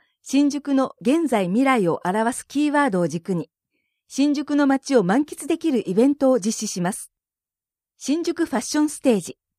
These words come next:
新宿を代表する百貨店やファッションを学ぶ学生によるファッションイベントです。会場、新宿駅新南口広場。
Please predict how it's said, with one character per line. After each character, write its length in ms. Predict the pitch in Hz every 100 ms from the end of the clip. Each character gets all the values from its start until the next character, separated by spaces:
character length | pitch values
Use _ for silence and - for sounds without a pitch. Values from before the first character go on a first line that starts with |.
| _ _ _ _ _ -
新 280 | - 339
宿 220 | 330 330 330
を 100 | 285
代 140 | 285
表 220 | 294 302
す 140 | 285 277
る 80 |
百 200 | 269 233
貨 140 | - 277
店 180 | 214 180
や 180 | 165 - _ _
フ 80 | 320
ァ 20 |
ッ 20 |
シ 180 | 370 311
ョ 60 | 262
ン 60 |
を 80 | 196
学 240 | 180 190
ぶ 100 | 185
学 200 | 175 180
生 200 | - 240
に 100 | 226
よ 140 | 214 196
る 180 | 196 -
フ 60 | -
ァ 20 |
ッ 40 | 202
シ 160 | -
ョ 120 | 320 330
ン 20 |
イ 100 | 320
ベ 120 | 277
ン 80 | 240
ト 120 | -
で 100 | 143
す。 200 | 165 - _ _ _ _ _
会 200 | 220 220
場、 320 | 196 202 185 - _ _ _
新 280 | - 320 311
宿 260 | 302 -
駅 320 | 269 - - -
新 420 | - - 285 269
南 380 | 196 233 269 269
口 220 | 262 254
広 260 | 247 220 180
場。 140 | -